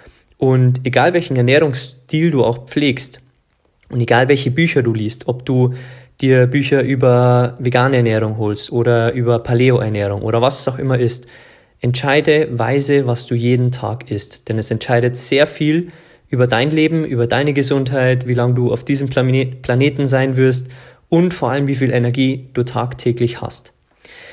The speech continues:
Kommen wir zu Punkt Nummer zwei. Du bist, was du siehst.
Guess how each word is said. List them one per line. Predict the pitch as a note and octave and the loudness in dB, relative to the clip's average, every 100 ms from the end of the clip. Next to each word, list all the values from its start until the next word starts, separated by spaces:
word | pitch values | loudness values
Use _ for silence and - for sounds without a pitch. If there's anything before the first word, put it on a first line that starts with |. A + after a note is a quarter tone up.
| - - - | -20 -12 0
Kommen | F3 F#3 | 2 2
wir | C#3 | 0
zu | B2+ | -2
Punkt | C3 D3 D3 - - | 0 0 0 -6 -2
Nummer | B2+ B2+ B2 | 2 4 2
zwei. | - - A2+ A2 G2 - _ | -4 -6 -4 -4 -6 -10 _
Du | B2+ | -4
bist, | B2+ D3+ G3 - - - _ _ _ _ | 0 2 0 -4 -12 -20 _ _ _ _
was | B2 B2 B2+ | 0 0 -2
du | C#3+ | -4
siehst. | B2+ - D#3 C3+ B2 - - | -4 -2 -2 -2 -4 -8 -12